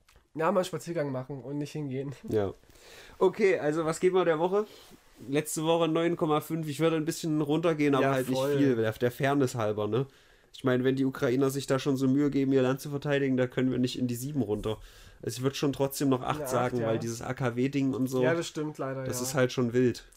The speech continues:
Speaker 1: Ja.
Speaker 2: Aber sonst, also ich wünsch mir für nächste Woche ein bisschen wieder, dass ein paar YouTuber jetzt Scheiße bauen. Jetzt ist eigentlich der perfekte Moment, weil das kriegen dann nicht so viele mit.
Speaker 1: Mhm.
Speaker 2: Also macht mal jetzt Scheiße.
Speaker 1: Noch ganz kurz schauen, ich, und zwar ist ja Freitag immer Veröffentlichungstag, ne?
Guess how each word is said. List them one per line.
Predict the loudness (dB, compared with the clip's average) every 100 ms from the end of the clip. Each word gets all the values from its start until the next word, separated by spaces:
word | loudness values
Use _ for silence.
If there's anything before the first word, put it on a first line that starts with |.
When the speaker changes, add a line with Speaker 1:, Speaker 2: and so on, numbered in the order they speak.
| -16
Speaker 1:
Ja. | -12 -10 -4
Speaker 2:
Aber | 2 4
sonst, | 4 2 0 -2
also | 0 0
ich | 0
wünsch | 0 0
mir | -2
für | -2 0
nächste | 2 2 0
Woche | 2 0
ein | -2
bisschen | -4 -4 -2
wieder, | 0 0 -2 -12 -18 -20 -4
dass | -2 -2
ein | 0
paar | 2
YouTuber | 2 0 -2 0 2
jetzt | 0
Scheiße | -2 -2 -2
bauen. | 0 2 2
Jetzt | 0 -2
ist | -8
eigentlich | -4 -4 -2
der | -4
perfekte | -2 -4 -4 -2
Moment, | -2 0 -2 -4
weil | -4 -4 -4 -8 -20 -20 -16 -12
das | -10
kriegen | -4 -2
dann | 0
nicht | -2 -6
so |
viele | -10 -8 -4
mit. | -6 -8 _ -12
Speaker 1:
Mhm. | -8 -8 -10 -16 -12
Speaker 2:
Also | -10 -4
macht | -4 -2
mal | -2
jetzt | -2 -4
Scheiße. | -6 -4 -4 -8 -14 -16 -16 -18 -16
Speaker 1:
Noch | -8
ganz | -6 -4
kurz | -6 -6
schauen, | -6 -6 -4 -6
ich, | -12 _ _ _
und | -4
zwar | 0 2
ist | 0
ja |
Freitag | -2 -4 -2
immer | 0 0
Veröffentlichungstag, | 0 -2 -4 -6 -8 -10 -8 -10 -8
ne? | -8 -10